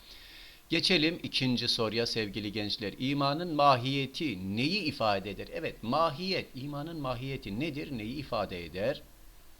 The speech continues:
İmanın mahiyeti, inancın sadece sözle değil, az önce söyledim ya, sadece sözle, ağzımızla değil,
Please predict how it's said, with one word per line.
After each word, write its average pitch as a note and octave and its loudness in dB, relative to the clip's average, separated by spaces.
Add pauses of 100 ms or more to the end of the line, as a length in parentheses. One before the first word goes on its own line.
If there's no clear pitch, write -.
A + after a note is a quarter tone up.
(640)
İmanın D#3 6
mahiyeti, A2+ 4
inancın C3+ 4 (100)
sadece F3+ 4
sözle F3+ 4
değil, D3 4
az G#2+ 4
önce B2+ 2
söyledim D3+ 0
ya, A2 2
sadece G2+ -2
sözle, A2+ 2
ağzımızla G#2+ -2
değil, C3+ -4